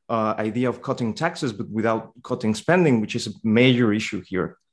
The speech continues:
which is basically raising taxes in the future if there aren't any adjustments to the spending in, in, in the next months. And also because there is a cap on, uh, energy prices amounting to probably a hundred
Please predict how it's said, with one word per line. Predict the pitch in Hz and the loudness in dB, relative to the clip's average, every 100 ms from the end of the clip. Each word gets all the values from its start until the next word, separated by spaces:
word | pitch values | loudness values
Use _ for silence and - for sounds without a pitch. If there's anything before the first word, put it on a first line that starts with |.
| _ _ | _ _
which | 110 110 | -2 2
is | 120 | 4
basically | 123 123 120 117 | 6 4 4 2
raising | 107 117 123 | 4 4 2
taxes | 107 120 120 - | 0 0 -2 -4
in | 107 | -4
the | |
future | 101 151 151 107 - _ _ - | 0 -2 0 -4 -4 _ _ -2
if | 117 | 0
there | 104 110 | 4 4
aren't | 110 107 - - | 4 2 -2 -2
any | 110 107 104 - _ _ - | 0 2 -2 -6 _ _ -8
adjustments | 101 123 120 113 104 - | 0 0 2 -2 -2 -6
to | - 98 | -10 -8
the | 98 | -6
spending | - 120 107 98 92 | 0 2 4 2 0
in, | 107 101 98 - | -2 -2 -2 -4
in, | 98 95 95 - | -4 -2 -4 -4
in | 98 | -4
the | 95 92 | -4 -2
next | 110 107 - | 0 0 4
months. | 147 131 - - _ _ _ _ - | 4 4 0 -10 _ _ _ _ -2
And | 117 113 | 0 4
also | 143 160 - 151 | 4 4 2 0
because | 123 131 135 120 101 | -2 -2 -2 -2 -2
there | 123 | -4
is | 117 - | -4 -8
a | - | -8
cap | 123 143 143 - - | -2 -2 -2 -12 -6
on, | 113 104 101 98 95 - - | -4 -2 -2 -4 -8 -12 -8
uh, | 101 95 | -6 -2
energy | 117 120 101 | 2 2 0
prices | 98 123 139 113 85 - _ _ _ _ - | -2 -2 0 -2 -6 -8 _ _ _ _ -2
amounting | 110 113 127 110 | 0 2 0 -2
to | - | -4
probably | 95 123 120 117 107 | -2 2 4 4 2
a | |
hundred | 98 117 117 104 | 0 -2 -2 -4